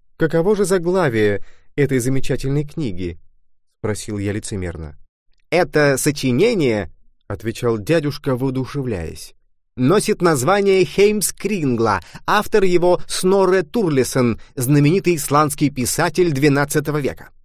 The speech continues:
Это история норвежских конунгов, правивших в Исландии». «Неужели?» воскликнул я, насколько возможно радостнее.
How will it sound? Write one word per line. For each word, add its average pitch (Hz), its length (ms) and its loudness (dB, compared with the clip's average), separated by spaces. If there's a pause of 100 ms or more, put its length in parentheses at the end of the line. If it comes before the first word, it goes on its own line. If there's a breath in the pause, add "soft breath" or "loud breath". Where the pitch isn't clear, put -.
(240 loud breath)
Это 135 240 0 (100)
история 180 520 4
норвежских 165 640 0 (140)
конунгов, 151 640 2
правивших 156 640 0 (100)
в 139 160 2
Исландии». 98 720 -2 (800)
«Неужели?» 160 680 0 (560)
воскликнул 127 600 -2
я, 147 380 0 (380 loud breath)
насколько 151 500 0
возможно 135 640 0
радостнее. 87 640 -6